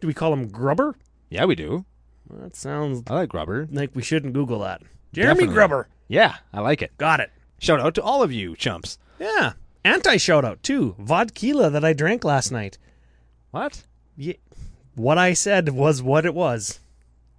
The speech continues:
Speaker 2: What? Is it vodka with tequila in it?
Speaker 1: No, it's vodka and tequila mixed, and it comes in a bottle with a skull on it. And I drank it out of a mason jar.
Speaker 2: Huh.
Speaker 1: Yeah.
Speaker 2: Did you mix it with anything?
Speaker 1: Nope.
Speaker 2: The hell's the matter with you?
Speaker 1: It was mixed with itself. <laughs>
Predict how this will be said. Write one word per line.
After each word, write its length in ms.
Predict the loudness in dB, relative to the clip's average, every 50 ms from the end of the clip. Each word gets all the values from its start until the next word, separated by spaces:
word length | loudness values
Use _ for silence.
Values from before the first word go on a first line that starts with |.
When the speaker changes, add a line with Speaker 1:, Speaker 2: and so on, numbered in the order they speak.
| _ _
Speaker 2:
What? 220 | -8 -8 -8 -8 _ -10
Is 160 | -10 -8 -6
it 120 | -8 -8
vodka 420 | -6 -4 -2 -2 -2 -2 -2 -2 0
with 160 | 0 -2 -4
tequila 420 | -6 -12 -6 -4 -2 -2 -2 -4
in 120 | -4 -6 -6
it? 180 | -8 -10 -10 -10
Speaker 1:
No, 760 | -8 -6 -6 -4 -4 -4 -6 -4 -4 -4 -2 0 2 2 0
it's 160 | 0 -2 -6 -8
vodka 420 | -6 -4 -4 -4 -4 -4 -4 -4
and 140 | -4 -4 -6
tequila 400 | -8 -14 -8 0 0 2 2 2 0
mixed, 380 | 0 -2 -2 -4 -6 -10 -8
and 100 | -8 -10
it 100 | -8 -8
comes 260 | -6 -4 -2 -2 -2
in 60 | -2 -2
a 40 | -2
bottle 320 | -4 -2 -2 0 0 0
with 140 | -2 -2 -4
a 60 | -4
skull 480 | -6 -6 -8 -4 -2 0 0 0 0 -2
on 140 | -4 -8 -10
it. 100 | -14 -18 _ _ _ _ _ _ -16
And 80 | -14 -14
I 60 | -12
drank 320 | -6 -2 0 0 0 0 0
it 60 | 0
out 100 | 0 2
of 60 | 0 0
a 80 | -2
mason 400 | -2 -2 -4 -4 -4 -4 -6 -6
jar. 340 | -6 -8 -8 -10 -12 -16 _ _ _ _ _ _ _
Speaker 2:
Huh. 260 | -4 0 0 0 0 -4 -10 -20 _ _ _ _ _ _ _ -12
Speaker 1:
Yeah. 220 | -10 -8 -8 -8 -10 -12 -12
Speaker 2:
Did 80 | -12 -12
you 40 | -10
mix 260 | -6 -6 -6 -2 -2
it 80 | 0 2
with 100 | 2 0
anything? 280 | 0 -2 -4 -8 -10 _ _ _ -6
Speaker 1:
Nope. 260 | -2 0 0 0 _ _ _ _ _ _
Speaker 2:
The 100 | -12 -6
hell's 160 | -2 -2 -2 0
the 60 | -2
matter 180 | 0 2 2 2
with 180 | 2 0 -4
you? 100 | -10 -18 -18 _ -2
Speaker 1:
It 140 | -2 -2 0
was 180 | 0 -2 0
mixed 300 | 0 0 0 -2 -2 -2
with 120 | 2 4 4
itself. 640 | 4 4 2 0 2 2 2 0 -2 -6 -12 -10 -10
<laughs> 40 | -8